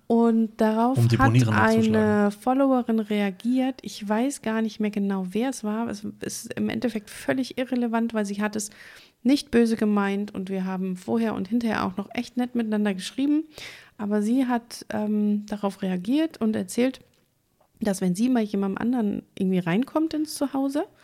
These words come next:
Speaker 1: und, ähm, keine Bücher sieht, also ist jetzt nicht so, dass sie zur Tür reinkommt und sofort nach Büchern sucht, ne? Aber dann, wenn, wenn sie sich dann in den Räumlichkeiten bewegt und feststellt, dass da keine Bücher sind, dass es bei ihr immer, ähm, die Assoziationen aufploppen,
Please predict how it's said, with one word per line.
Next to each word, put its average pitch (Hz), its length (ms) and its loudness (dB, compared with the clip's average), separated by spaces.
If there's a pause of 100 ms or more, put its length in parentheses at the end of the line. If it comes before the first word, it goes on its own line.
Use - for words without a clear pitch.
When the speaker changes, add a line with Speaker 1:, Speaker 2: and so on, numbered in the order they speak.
(840)
Speaker 1:
und, 220 680 0 (120)
ähm, 202 580 0
keine 226 320 2
Bücher 214 340 0
sieht, 175 480 -2
also 170 240 2 (720)
ist 180 140 -6
jetzt 180 180 -2
nicht 180 140 -2
so, 185 100 0
dass 175 160 -2
sie 165 160 -4
zur - 160 -4
Tür 185 180 2
reinkommt 180 360 2
und 165 80 -4
sofort 170 260 -2
nach 165 100 0
Büchern 202 300 4
sucht, 175 260 2
ne? 220 200 4
Aber 196 200 6 (380)
dann, 196 320 0
wenn, 202 240 2
wenn 202 140 4
sie 208 80 2
sich 202 180 2
dann 202 280 2 (140)
in 214 120 2
den 208 120 4
Räumlichkeiten 208 600 2
bewegt 202 480 0
und 214 140 2
feststellt, 226 420 0
dass 214 120 -2
da 208 120 -2
keine 196 240 -4
Bücher 240 300 -2
sind, 254 180 0
dass 220 140 -4
es 208 100 -6
bei - 160 -4
ihr 208 240 0
immer, 247 260 2 (720)
ähm, 220 200 2
die 208 140 0
Assoziationen 233 800 2
aufploppen, 226 840 0